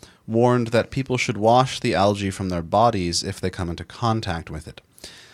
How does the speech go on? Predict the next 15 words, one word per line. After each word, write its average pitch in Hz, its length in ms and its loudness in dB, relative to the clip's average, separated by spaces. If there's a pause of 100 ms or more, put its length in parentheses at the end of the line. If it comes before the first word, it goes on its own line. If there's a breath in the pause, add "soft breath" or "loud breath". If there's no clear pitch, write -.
(160 loud breath)
It 104 140 -4
does 95 200 2
not 95 200 2
harm 92 300 -2
fish, 123 460 0
but 101 280 -4
can 127 320 -2
be 113 100 -2
toxic 95 480 -2
to - 80 -16
humans 101 560 -2 (240 soft breath)
and 92 160 -6
fatal 95 460 -2
for 85 120 -8
dogs. 76 640 -4